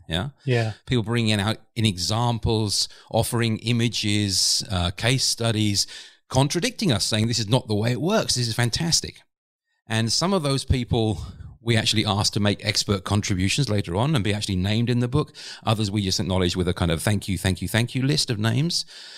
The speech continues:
Speaker 1: But everything that they went, that they wrote was enormously important in the kind of the second version two, when we iterated the whole thing fairly fundamentally and wo-, wove in all those things that they added.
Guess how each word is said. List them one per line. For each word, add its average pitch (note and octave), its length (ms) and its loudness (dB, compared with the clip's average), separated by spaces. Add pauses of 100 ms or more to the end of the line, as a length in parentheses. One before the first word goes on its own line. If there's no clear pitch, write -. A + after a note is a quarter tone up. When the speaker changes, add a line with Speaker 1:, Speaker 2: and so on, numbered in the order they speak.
(120)
Speaker 1:
But A#2+ 160 0
everything C#3+ 560 0
that A2+ 160 0
they A2+ 120 2
went, G#2 380 0 (500)
that A#2 120 -8
they A#2+ 100 2
wrote G#2+ 320 4
was F2+ 180 -2
enormously A#2+ 720 0
important G2+ 460 0
in G#2 140 2
the G2+ 80 0
kind G#2 160 0
of F#2 60 -4
the F#2+ 80 -2
second F2+ 480 0
version F#2 320 0
two, D#2+ 260 -2 (240)
when F2+ 100 -2
we F2+ 160 0
iterated G#2 540 0
the F2+ 80 0
whole F#2 160 2
thing F2+ 160 0
fairly G2+ 380 0
fundamentally F2 840 0 (380)
and F2 160 -2
wo-, G2 280 0
wove G#2+ 380 0
in F#2 300 0
all F2+ 240 0
those F2 220 0
things F2 180 0
that F2 80 -2
they E2 160 0
added. D#2+ 340 -6